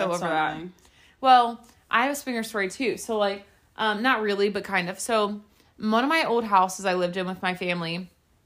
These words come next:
Speaker 2: um, we were, uh, we realized that, like, there was a show on, it was about swingers, and I don't remember what it was called,
Speaker 1: Uh-huh.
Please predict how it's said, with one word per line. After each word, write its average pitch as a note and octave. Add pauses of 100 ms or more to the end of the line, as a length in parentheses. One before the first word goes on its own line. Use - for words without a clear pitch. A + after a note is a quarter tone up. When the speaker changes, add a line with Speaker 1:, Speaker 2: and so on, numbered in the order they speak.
(720)
Speaker 2:
um, G3
we G#3
were, A3
uh, F3+ (720)
we A3
realized A3
that, G3+
like, F#3 (460)
there G#3+
was G#3+
a F#3+
show G3
on, F3
it E3
was F#3+
about F3+
swingers, E3
and G#3
I G#3
don't G#3
remember G3+
what F#3
it C#3+
was F3+
called, F#3
Speaker 1:
Uh-huh. F#3+